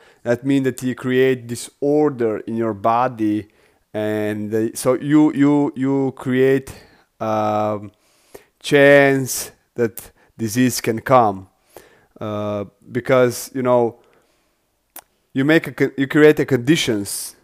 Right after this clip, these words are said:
that this disorder can be created in your body. You, you, you just put these conditions, uh, with behavior. And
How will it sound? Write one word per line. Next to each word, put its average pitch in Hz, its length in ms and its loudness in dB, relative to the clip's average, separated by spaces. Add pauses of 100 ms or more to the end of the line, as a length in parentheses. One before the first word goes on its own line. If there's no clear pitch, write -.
(340)
that 120 380 -2
this 131 180 -2
disorder 123 960 0 (600)
can 110 600 -2 (300)
be 120 100 -2
created 131 600 2
in 110 80 -6
your 110 100 -6
body. 110 380 2
You, 107 180 -6
you, 120 240 -6
you 123 160 -6
just 120 420 -12 (140)
put 123 240 -8
these 123 220 -4
conditions, 120 680 -8 (440)
uh, 107 260 -8
with 107 160 -8
behavior. 120 600 4 (100)
And 143 320 2